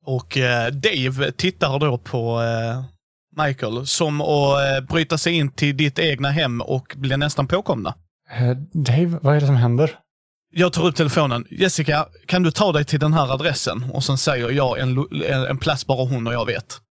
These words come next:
Speaker 2: Eh, ja, självklart. Visst. När?
Speaker 1: Eh, så nu.
Speaker 2: Okej, vad, vad gör jag med den andra Dave?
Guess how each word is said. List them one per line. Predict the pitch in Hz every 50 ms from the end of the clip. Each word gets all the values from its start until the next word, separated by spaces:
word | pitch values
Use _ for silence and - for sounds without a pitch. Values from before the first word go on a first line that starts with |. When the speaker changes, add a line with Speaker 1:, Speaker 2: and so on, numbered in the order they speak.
| _ _ -
Speaker 2:
Eh, | - 117 117 117 113 113 110 110 113 135 - _ _ _ _ _ _ _ _ -
ja, | 123 135 165 170 - - _
självklart. | - - - 139 120 - - 143 135 - - - -
Visst. | - 147 - - - - - -
När? | 151 139 131 113 104 - - - - -
Speaker 1:
Eh, | -
så | 139 - - 160 - -
nu. | - 156 170 165 131 - - _ _ _ _ _ _ -
Speaker 2:
Okej, | - - - 110 127 - - -
vad, | 139 120 127 131 127 123 123 120 120 - 127 117
vad | 117 120 117
gör | 117 117 117 110
jag | 107 107 107
med | 104 107 107 107 107 104 101 - - _ _ _ _ _ _ _ _
den | - 120 123 107 -
andra | 127 107 101 104 113
Dave? | 113 113 110 - 113 113